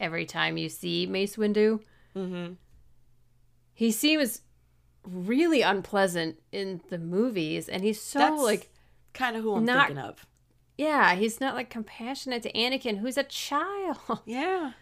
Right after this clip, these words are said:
Speaker 1: You know, he's, like, treating the child like he's an adult, and he's not.
Speaker 2: Yeah.
Speaker 1: Uh, and then in, like, some books, he's really deferential to Yoda.
Speaker 2: Yeah,
Speaker 1: But in Clone
Speaker 2: true.
Speaker 1: Wars, he's kinda, like,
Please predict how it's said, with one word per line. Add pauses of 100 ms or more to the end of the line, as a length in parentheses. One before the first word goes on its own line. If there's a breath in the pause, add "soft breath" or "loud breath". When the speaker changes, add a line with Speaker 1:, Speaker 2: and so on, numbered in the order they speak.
(320 soft breath)
Speaker 1:
You
know,
he's,
like,
treating
the
child
like
he's
an
adult,
and (140)
he's (480)
not. (240 soft breath)
Speaker 2:
Yeah.
Speaker 1:
Uh, (800)
and
then
in,
like,
some
books,
he's
really
deferential
to
Yoda. (1080)
Speaker 2:
Yeah,
Speaker 1:
But
in
Clone
Speaker 2:
true.
Speaker 1:
Wars,
he's
kinda,
like,